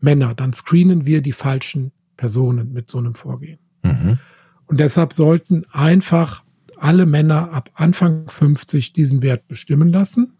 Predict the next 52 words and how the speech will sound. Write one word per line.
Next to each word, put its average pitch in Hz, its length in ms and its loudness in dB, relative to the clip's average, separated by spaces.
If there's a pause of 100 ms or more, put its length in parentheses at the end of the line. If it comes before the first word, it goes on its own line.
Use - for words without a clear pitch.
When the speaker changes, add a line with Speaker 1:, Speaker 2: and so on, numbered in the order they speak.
(200)
Speaker 1:
Diese, 147 400 -2 (100)
dieses 147 280 -2
Geld 151 420 0
würde 151 180 4
ich 170 200 -4
auf - 160 -6
jeden 180 240 4
Fall 180 160 0
empfehlen 156 400 0
zu 151 120 -8
investieren. 175 680 0 (380)
Aber 143 260 0
dann 165 460 0
ist 196 280 -2
wichtig, 180 440 0
daraus 160 400 0
die 165 80 -2
richtigen 151 320 -2
Konsequenzen 147 640 0
zu 135 140 -10
ziehen. 147 340 -18 (180)
Also 139 360 -2 (380)
neunzig 190 480 2
Prozent 165 600 -2
werden 160 260 0
unter 165 320 0
eins 151 200 -4
Komma 147 200 -2
fünf 180 320 0
liegen 208 380 2 (480)
und 143 200 -8
die 190 120 4
brauchen 180 400 0
erst, 160 340 -8
die 165 80 0
haben 180 140 4
ein 156 100 0
sehr 208 240 2
geringes 190 420 0
Risiko, 165 360 0
die 156 80 0
brauchen 156 260 -4
erst 165 180 -4
in 151 80 -2
fünf 214 300 0
Jahren 170 320 0
wieder 165 200 0
einen 156 200 0
Wert 151 260 -2
machen 151 260 -4
zu - 120 -6
lassen. 139 420 -4